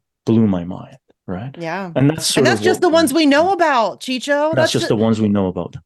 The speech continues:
Speaker 2: Right?
Speaker 1: Yeah. Yeah. No
Speaker 2: <laughs>
Speaker 1: black sites. We're not talking about the rendition
Speaker 2: <laughs>
Speaker 1: sites. We're not, you know, the, we know about Guantanamo Bay, but what about the rest?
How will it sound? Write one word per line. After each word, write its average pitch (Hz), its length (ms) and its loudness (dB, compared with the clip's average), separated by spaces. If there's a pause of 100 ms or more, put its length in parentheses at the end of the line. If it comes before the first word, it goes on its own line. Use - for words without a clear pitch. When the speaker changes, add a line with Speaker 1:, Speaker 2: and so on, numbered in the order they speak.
(120)
Speaker 2:
Right? 311 400 -2
Speaker 1:
Yeah. - 160 -4 (400)
Yeah. - 240 0
No 139 260 4
Speaker 2:
<laughs> 127 100 0
Speaker 1:
black 131 220 2
sites. 117 480 0
We're 113 100 2
not 123 120 0
talking 127 240 0
about 123 180 0
the 127 60 0
rendition 107 540 0
Speaker 2:
<laughs> - 160 -10
Speaker 1:
sites. 110 360 0
We're 113 100 -8
not, 113 220 -4 (320)
you 127 80 0
know, 110 260 0 (240)
the, - 440 -8 (300)
we 110 120 2
know 131 140 4
about 170 220 2
Guantanamo 95 580 0
Bay, 90 180 -8
but - 220 -10 (140)
what 98 340 0
about 104 220 -4
the 104 60 -16
rest? - 600 -12